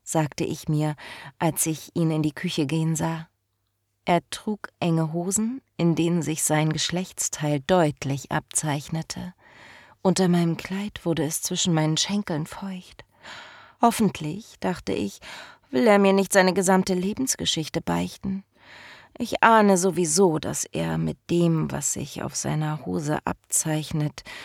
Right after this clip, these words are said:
schon viele Sünden in der Vergangenheit begangen hat. Ich werde eine weitere sein.“ Er kam mit zwei Gläsern zurück.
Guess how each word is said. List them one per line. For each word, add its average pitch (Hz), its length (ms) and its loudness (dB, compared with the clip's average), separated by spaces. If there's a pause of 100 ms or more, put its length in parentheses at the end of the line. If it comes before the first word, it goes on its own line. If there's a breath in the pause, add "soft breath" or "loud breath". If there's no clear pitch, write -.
(120 loud breath)
schon 185 240 -2
viele 185 480 0
Sünden 147 560 4
in 160 220 -2
der 156 100 -4
Vergangenheit 156 760 0
begangen 151 600 -2
hat. - 260 -12 (760)
Ich 202 240 -6
werde 165 180 4
eine 147 280 -2
weitere 151 440 -6
sein.“ 156 420 -10 (1120)
Er 220 120 -4
kam 220 340 0
mit 180 160 2
zwei 170 280 6
Gläsern 165 460 -2
zurück. 175 520 -6